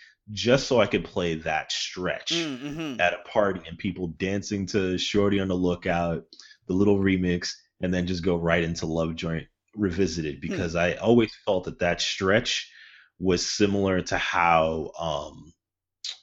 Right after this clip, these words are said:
Speaker 1: uh, this three-song stretch on a lot of other albums I've worked, um, like Supreme Clientele, where the songs just feel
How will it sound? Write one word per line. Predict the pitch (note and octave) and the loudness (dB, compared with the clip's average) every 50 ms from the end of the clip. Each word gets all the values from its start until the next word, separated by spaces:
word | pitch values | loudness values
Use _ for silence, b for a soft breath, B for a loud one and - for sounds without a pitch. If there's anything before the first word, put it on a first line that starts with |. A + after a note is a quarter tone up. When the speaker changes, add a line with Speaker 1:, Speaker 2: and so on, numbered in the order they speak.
| b b b b b _ _ _ - | b b b b b _ _ _ -4
Speaker 1:
uh, | C2+ D2+ C#2+ C2+ C2 B1 A#1 A1+ A#1 G#1+ G1+ G1+ G1+ G1+ - - - - - - - E2+ | -2 -2 0 0 -2 -4 -6 -6 -8 -8 -10 -10 -12 -12 -14 -14 -16 -16 -18 -18 -18 -12
this | G2+ G2 F2+ - - - - - - - - - | -8 -6 -4 -2 -2 0 0 -2 -2 -4 -4 0
three-song | A2+ G#2+ A2 G#2+ G#2 - - - G#2+ G2 G2 F#2+ F#2+ F2+ | 4 6 6 6 6 4 4 2 4 4 4 2 0 -2
stretch | - - - - G2+ G2 F#2+ F2 - - | -2 -4 0 2 2 2 2 0 -2 -4
on | F2+ F2 | -4 -4
a | D#2+ | -2
lot | D#2 D#2 E2 F2+ F2+ | -2 0 2 2 0
of | E2 E2+ | 0 -2
other | E2+ E2+ E2+ D2+ | -4 -4 -2 -2
albums | D2+ D#2 E2+ D#2+ D#2+ E2+ E2+ | -2 -2 -2 -2 -4 -4 -4
I've | E2+ D#2+ D#2 D2+ D#2+ | -4 -4 -4 -6 -6
worked, | E2+ E2+ E2+ F2 E2+ E2 _ _ - _ - | -4 -4 -4 -4 -6 -8 _ _ -20 _ -2
um, | D#2 D2+ D2 D2+ C#2+ C#2+ C#2 C2+ C#2 - _ _ _ _ | -2 0 0 -2 -6 -10 -12 -16 -18 -18 _ _ _ _
like | - G#2+ E2 D2+ D2 - _ _ _ _ | -8 -6 -6 -6 -6 -8 _ _ _ _
Supreme | - - G2 - - F#2 F2 F2 | -6 -4 -4 -2 -2 -4 -4 -4
Clientele, | - - F#2+ F2 D#2+ D#2+ E2 E2+ G2 F#2 E2 D#2+ D#2+ E2 E2+ | -4 -2 -2 0 0 0 -2 -2 -2 0 0 0 0 -2 -4
where | E2 F2+ E2+ | -2 -2 -2
the | E2 F2 | -2 -2
songs | E2+ - G2+ F#2 F#2+ G2 F#2+ F#2 F#2 F#2 B B B B B B B | -2 0 0 2 2 2 0 -2 -4 -6 B B B B B B B
just | - G#2 G2+ - - | -2 0 0 0 -2
feel | - - - A2 G2+ G#2 G#2+ G#2 G2+ F#2+ F#2+ F#2+ E2 - | -8 -2 0 4 6 8 8 8 6 4 2 -2 -4 -10